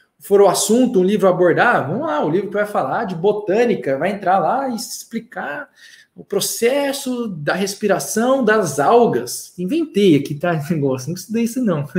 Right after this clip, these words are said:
<laughs> Pode ser que ele vá numa sequência comprida mesmo, longa de argumentação. E esses números vão te auxiliar a não se perder nessas partes.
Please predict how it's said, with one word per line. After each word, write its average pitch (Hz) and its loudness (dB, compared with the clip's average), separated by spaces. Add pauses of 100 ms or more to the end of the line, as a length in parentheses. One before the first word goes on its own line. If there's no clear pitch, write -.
(680)
<laughs> - -20
Pode 208 2
ser 202 -2
que 254 0
ele 202 0
vá 185 2
numa 269 0
sequência 233 0 (840)
comprida 262 4
mesmo, 131 0
longa 208 2
de 160 -2
argumentação. 160 -4 (340)
E 151 0
esses 196 0
números 214 4
vão 233 4
te 233 0
auxiliar 214 2
a 220 0
não 233 0
se 254 -6
perder 220 2
nessas 175 -4
partes. - -8